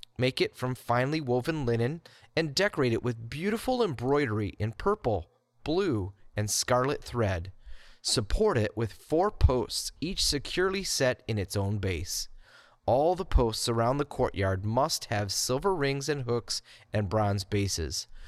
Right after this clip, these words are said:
So the entire courtyard will be a hundred and fifty feet long and seventy-five feet wide. The curtain walls, seven and a half feet high, made from finely woven linen. The bases for the posts will be made of bronze.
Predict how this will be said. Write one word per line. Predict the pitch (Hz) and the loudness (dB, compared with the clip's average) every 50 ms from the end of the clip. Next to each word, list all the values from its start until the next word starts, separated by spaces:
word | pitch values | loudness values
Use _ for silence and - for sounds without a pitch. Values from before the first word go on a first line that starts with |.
| - - - | -16 -12 -8
So | - - 147 | -4 -2 0
the | 135 139 143 | 2 2 2
entire | 143 131 - 170 202 226 254 | 2 2 2 2 2 2 2
courtyard | - - - 175 165 160 - - 110 101 104 107 113 | 0 0 2 4 4 4 4 2 2 2 2 2 0
will | 117 113 | -2 -2
be | 110 120 117 110 - - | -2 0 0 0 -2 -2
a | |
hundred | 95 92 113 123 143 170 175 | -2 -2 0 0 0 0 -2
and | 202 196 | -2 -4
fifty | - - 175 170 - - 180 | -2 -2 -4 -4 -4 -8 -8
feet | - - 165 170 - - | -6 -4 -6 -4 -4 -2
long | 123 107 104 104 104 107 110 - - - - - | 0 2 2 2 2 0 -2 -6 -12 -20 -10 -6
and | - 92 90 - | -4 -2 0 0
seventy-five | - - 107 98 104 113 120 113 - - 117 117 113 101 | 0 2 2 2 2 2 0 -2 0 2 2 2 2 0
feet | - - 113 - - - | -2 -4 -4 -4 -4 -2
wide. | 95 104 101 87 80 71 - - - - - - - _ _ - | 0 0 0 0 0 -2 -4 -6 -10 -18 -20 -20 -20 _ _ -4
The | 113 | -4
curtain | - - - 160 - - 190 180 151 | -2 0 0 0 0 0 -2 0 2
walls, | 131 123 120 120 127 139 - - - - | 2 4 4 4 2 0 -2 -6 -10 -10
seven | - - - - - 123 120 123 151 160 - | -6 -4 -2 0 2 2 2 2 0 -2 -2
and | - 139 135 | -2 -2 -2
a | |
half | 127 117 - 147 139 127 127 - - - | -2 -2 -2 0 2 2 0 0 -4 -6
feet | - 120 123 - | -4 -4 -4 -4
high, | - - - - 185 151 117 110 117 117 123 - - - - - - | -8 -8 -4 0 0 2 2 0 0 -2 -2 -6 -10 -20 -20 -14 -8
made | - 156 180 190 196 - | -4 -2 0 0 -2 -2
from | - - 175 175 165 | -4 -6 -6 -6 -4
finely | - - 139 135 135 135 139 131 | 0 0 2 2 2 2 0 0
woven | 113 110 107 107 101 107 110 113 113 | 2 2 0 0 0 0 0 0 0
linen. | 117 110 98 98 85 - 95 - - - - - - - _ - | 0 2 0 0 -2 -6 -8 -12 -14 -18 -18 -18 -18 -18 _ -2
The | 120 104 | -2 0
bases | 98 123 120 139 170 - - 139 117 | 2 2 2 2 2 0 0 -2 -2
for | - - 117 | -2 -2 -2
the | 107 101 | -2 -2
posts | - - 101 95 98 98 - - - - - _ _ | -2 0 0 0 0 -2 -4 -6 -6 -8 -14 _ _
will | - 104 | -6 -2
be | 107 113 | -2 0
made | 107 98 98 92 92 | 0 0 2 2 0
of | 98 92 | 0 -2
bronze. | - 98 95 90 90 78 78 82 85 - - - | -2 -2 0 0 0 -2 -4 -4 -6 -6 -8 -10